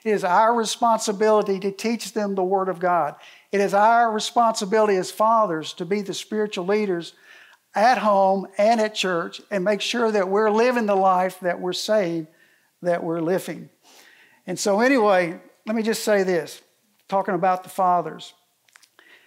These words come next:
Uh, look at verse seventeen. "They sinned even more against him, rebelling most, in the Most High, asked for food for fancy." And let me just say this. I heard,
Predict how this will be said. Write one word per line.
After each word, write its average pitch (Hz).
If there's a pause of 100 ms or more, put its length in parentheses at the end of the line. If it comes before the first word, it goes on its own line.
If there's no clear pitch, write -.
(240)
Uh, 160
look 196
at 220
verse 190
seventeen. 196
"They 185
sinned 214
even 196
more 190
against 190
him, 196
rebelling 196
most, 185
in 185
the 170
Most 175
High, 190
asked 185
for 175
food 202
for 180
fancy." 196 (720)
And 190
let 208
me 214
just 214
say 208
this. 165 (640)
I 175
heard, 185